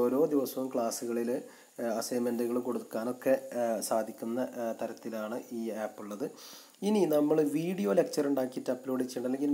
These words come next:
മെറ്റീരിയൽസ് എങ്ങനെ കൊടുക്കണം, അതാണ് നമ്മളെ സംബന്ധിച്ച് ഏറ്റവും പ്രധാനപ്പെട്ടത്. അതുകൊണ്ട് നിങ്ങൾ മെ-, മൂന്നാമത്തെ ഓപ്ഷനായിട്ടുള്ള മെറ്റീരിയൽ ക്ലിക്ക് ചെയ്യുക. എന്നിട്ട് നിങ്ങൾ, ഏഹ്, എന്താണോ നിങ്ങളിപ്പോൾ ടൈറ്റിൽ കൊടുക്കാൻ പോകുന്നത്, ഇപ്പോൾ ഞാൻ ചെയ്യുന്നത് Introduction to Investment എന്നുള്ളതാണെങ്കിൽ ഞാൻ അത് ടൈപ്പ്,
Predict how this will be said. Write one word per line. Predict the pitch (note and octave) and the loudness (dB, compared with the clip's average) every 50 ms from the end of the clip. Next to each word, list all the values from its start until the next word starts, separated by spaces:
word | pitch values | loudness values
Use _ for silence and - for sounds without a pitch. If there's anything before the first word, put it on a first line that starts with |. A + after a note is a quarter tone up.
| C#3 C#3 | 2 2
മെറ്റീരിയൽസ് | C#3 - - E3 D#3+ D#3+ E3 D3+ - D3+ | 0 -2 -4 -4 -2 -2 -2 -2 -2 -2
എങ്ങനെ | C#3 C3+ C3 B2+ | 0 0 0 0
കൊടുക്കണം, | C3 A#2 A#2 - - A#2 A2+ A#2+ C#3 | 0 -2 -4 -4 -4 -4 -4 -4 -4
അതാണ് | C3+ E3 E3 D#3+ D#3 | -2 -2 0 0 0
നമ്മളെ | D3 C3+ C3 C3+ C3+ | 0 -2 -2 -2 -2
സംബന്ധിച്ച് | C#3 C3 B2+ B2+ B2+ - B2+ | -2 -4 -4 -4 -4 -4 -4
ഏറ്റവും | B2+ - D3+ D3 D3+ | -4 -4 -6 -6 -4
പ്രധാനപ്പെട്ടത്. | C#3 A#2+ A#2 A#2 A#2 A2 - A2 G#2 G#2+ G#2 A2+ - - - - - - - - - - - | -4 -2 -2 -2 -2 -4 -6 -8 -6 -4 -4 -6 -6 -8 -14 -20 -20 -20 -20 -20 -10 -6 0
അതുകൊണ്ട് | D3+ E3+ F3+ F3 F3 E3+ | 2 4 4 4 2 0
നിങ്ങൾ | E3 E3 E3+ E3+ | 0 0 0 2
മെ-, | D#3+ D3+ D3 - D#3+ | 2 0 0 0 0
മൂന്നാമത്തെ | D3+ D3 D3 D#3 D3+ D#3 D#3+ C#3+ D3 | 0 2 4 4 4 2 2 -2 -4
ഓപ്ഷനായിട്ടുള്ള | C3 - - C3 B2+ B2 B2 B2+ C3 C3 C3 | -4 -4 -4 -4 -4 -4 -4 -4 -4 -2 -2
മെറ്റീരിയൽ | C3 B2 - - - D3+ D3 D3 C#3 A#2+ | -2 -4 -4 -6 -4 -2 0 0 0 0
ക്ലിക്ക് | A#2 G#2+ - - | -2 -6 -6 -8
ചെയ്യുക. | A2+ G#2+ A2+ B2+ - - - - - - - - - _ - E3+ | -8 -6 -6 -6 -8 -8 -12 -18 -20 -20 -20 -20 -14 _ 0 0
എന്നിട്ട് | F3 F#3 G3 G3 F#3+ - E3 D#3+ | 2 2 0 0 0 -2 -2 0
നിങ്ങൾ, | D#3 D3+ D3 D3 C#3+ D3 D3+ - - D#3 D3 | 2 4 4 6 6 6 4 2 0 0 2
ഏഹ്, | C3+ C3 C3 D3 D3+ D#3 | 2 2 2 2 2 2
എന്താണോ | D#3 E3+ F3+ F3+ F#3 E3+ E3+ E3 E3 E3 D#3+ | 0 0 0 2 2 2 2 2 0 0 2
നിങ്ങളിപ്പോൾ | D3+ C#3+ C#3+ C#3+ C#3 C3+ - C#3+ C3+ C3+ - - B2+ | 2 2 4 2 0 0 -2 -2 -2 -2 -2 -2 -2
ടൈറ്റിൽ | B2 A#2+ A#2 - C3+ C#3+ C#3 | -2 -2 -4 -4 -4 -4 -4
കൊടുക്കാൻ | B2 A#2 A2+ - A#2 | -4 -4 -6 -6 -4
പോകുന്നത്, | A2+ A2+ A#2 A#2 | -4 -4 -4 -4
ഇപ്പോൾ | - D#3 D#3 D#3+ | -4 -2 0 2
ഞാൻ | D#3+ E3 F3+ F3+ - - - - | 2 2 0 0 -4 -4 -4 -2
ചെയ്യുന്നത് | C#3 C3 C3 B2+ B2 A#2 C3 D3 - - - - - - - E3 E3+ | -2 0 0 0 0 0 -2 -4 -4 -8 -16 -20 -20 -12 -6 -4 -2
Introduction | F3+ F3 - - F#3+ F#3 F#3 F3+ F#3 - - E3+ E3+ - - | -2 -2 -2 -2 2 2 2 2 2 0 -2 -2 -2 -2 0
to | - C#3 C3+ | 2 2 2
Investment | B2 B2 A#2+ A#2 A#2+ - - A2+ G#2+ F#2+ - - - | 4 2 2 0 -2 -4 -6 -6 -6 -8 -8 -4 -4
എന്നുള്ളതാണെങ്കിൽ | D#3 E3 F3 E3 D3+ C#3+ C3+ C3+ C3 B2 B2+ B2+ B2+ C#3+ D3 C#3+ C#3 | 0 0 0 0 0 0 0 0 0 0 0 0 -2 0 0 0 2
ഞാൻ | C3 B2+ B2+ B2 A#2 | 2 2 2 0 0
അത് | A#2 D#3+ E3 - | -2 -4 -4 -2
ടൈപ്പ്, | C#3 A#2+ A#2 - - - - | -2 -2 -2 -4 -8 -14 -12